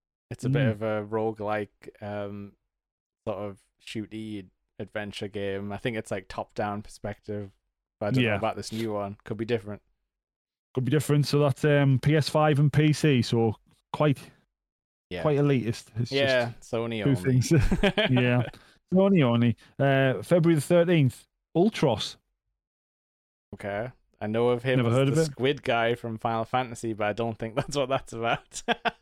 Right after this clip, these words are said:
Speaker 2: Yeah, but maybe it's like an Ultra Albatross.
Speaker 1: That's, a, that's
Speaker 2: That's not
Speaker 1: two new animals <laughs> you came up with <laughs> today. <laughs>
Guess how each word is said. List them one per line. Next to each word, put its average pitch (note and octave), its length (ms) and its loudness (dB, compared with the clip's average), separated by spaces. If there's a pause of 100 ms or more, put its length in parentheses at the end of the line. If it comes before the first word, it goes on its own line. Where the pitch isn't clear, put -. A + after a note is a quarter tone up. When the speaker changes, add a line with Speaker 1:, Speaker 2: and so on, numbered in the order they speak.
(300)
Speaker 2:
Yeah, D3 240 4
but D3 420 2 (1040)
maybe B2+ 180 0
it's D3+ 160 2
like D3 140 2
an B2 160 0
Ultra B2+ 320 2
Albatross. B2 800 -2 (1500)
Speaker 1:
That's, - 180 -14
a, A2+ 60 -8
that's G#2 160 -20
Speaker 2:
That's - 320 -4
not A#2+ 100 -4
Speaker 1:
two C3 180 2
new C3 220 2
animals C3 520 0
<laughs> - 0 -
you C#3 60 0
came - 320 -2
up C#3+ 240 -2
with - 720 -2
<laughs> - 40 -20
today. D#3 420 -4 (800)
<laughs> G3 100 2